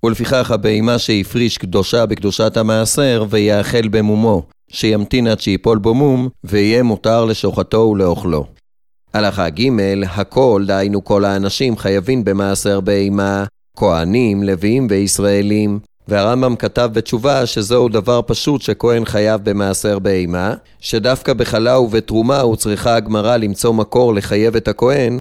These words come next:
משום שהיה מקום לומר שכיוון שכל עניינם של החלה והתרומה הוא לתת אותם לכהן, הרי הכהן עצמו ייפטר מהם.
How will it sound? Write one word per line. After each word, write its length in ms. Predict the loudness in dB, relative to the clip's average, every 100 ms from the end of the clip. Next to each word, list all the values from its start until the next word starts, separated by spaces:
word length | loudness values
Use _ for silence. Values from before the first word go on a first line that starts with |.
| -10 -10
משום 240 | -4 -2
שהיה 320 | 0 0 2
מקום 320 | 0 0 2
לומר 300 | 2 2 2
שכיוון 460 | 0 -2 -2 -2 0
שכל 300 | -2 0 0
עניינם 480 | 2 0 2 2 0
של 180 | 0 -2
החלה 300 | 0 0 2
והתרומה 480 | 2 0 0 0 2
הוא 160 | 2 0
לתת 280 | 0 0
אותם 280 | -2 -2 0
לכהן, 460 | 0 0 0 2 0
הרי 180 | 0 0
הכהן 340 | 2 2 2
עצמו 300 | 0 0 0
ייפטר 380 | 0 0 0 0
מהם. 300 | 0 -2